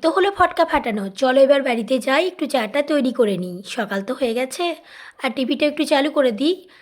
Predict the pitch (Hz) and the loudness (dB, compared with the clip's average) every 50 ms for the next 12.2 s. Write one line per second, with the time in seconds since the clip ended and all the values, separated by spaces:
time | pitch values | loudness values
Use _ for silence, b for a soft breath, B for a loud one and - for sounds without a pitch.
0 | B B B _ - 247 196 - - 233 190 247 202 247 233 233 254 247 269 254 | B B B _ -8 -6 -6 -4 -4 -4 -4 -4 -4 -2 -4 -2 0 0 0 0
1 | 254 226 247 247 247 254 240 240 254 - - - 311 311 320 254 226 226 202 - | 0 -2 -2 -2 -2 -2 -2 -2 -4 -2 -2 -2 -2 0 -2 -2 -2 -4 -4 -4
2 | 247 277 320 370 349 302 269 - _ _ _ _ _ - 262 247 233 330 - - | -4 -4 -4 -4 -6 -8 -10 -14 _ _ _ _ _ -4 -2 -2 0 0 0 2
3 | 269 220 220 208 220 226 233 214 220 226 196 190 170 180 170 175 190 - - - | 2 2 2 2 0 0 0 0 0 -2 -2 -2 -2 -4 -4 -6 -6 -6 -6 -4
4 | 247 214 190 214 233 196 - 277 269 320 330 320 311 277 262 294 302 320 320 311 | -4 -2 -2 -2 -4 -2 -2 -2 -2 -2 -2 -2 -2 -2 0 2 4 4 4 4
5 | 320 311 311 349 302 302 - - 240 226 226 226 233 262 269 285 311 - 330 330 | 2 -2 -4 -4 -6 -6 -4 -2 -2 0 0 -2 -2 -2 -4 -4 -4 -4 -4 -4
6 | - 415 349 330 349 320 247 202 180 170 175 190 196 - 208 170 180 - 214 226 | -4 -6 -4 -2 0 0 0 0 -2 -4 -6 -8 -6 -6 -6 -4 -4 -4 -4 -4
7 | 220 - 262 262 - - 302 294 311 302 339 330 339 339 - - - 294 269 302 | -4 -4 -6 -4 -4 -4 -4 -2 -2 0 0 0 -2 -4 -8 -8 -8 -4 -2 -2
8 | 277 277 285 311 - - 262 226 233 196 233 202 202 185 175 190 180 170 160 165 | -2 0 -2 -4 -4 -4 -4 -4 -4 -4 -4 -4 -4 -4 -4 -6 -6 -6 -6 -8
9 | 165 160 - 196 175 170 175 175 175 175 175 180 B B B B B B B - | -8 -8 -8 -10 -10 -10 -10 -10 -10 -10 -12 -12 B B B B B B B -6
10 | - 226 220 233 208 240 226 262 247 - - 240 254 226 247 240 240 233 - - | -2 0 0 0 0 0 -2 -4 -4 -4 -4 -2 -2 -2 0 -2 -2 -2 -4 -6
11 | 226 220 208 240 220 240 233 233 226 220 220 226 226 226 226 - 254 262 233 233 | -6 -6 -4 -4 -2 -2 -2 0 0 0 0 0 0 -2 -2 -2 -4 -4 -4 -4
12 | 208 196 247 | -4 0 2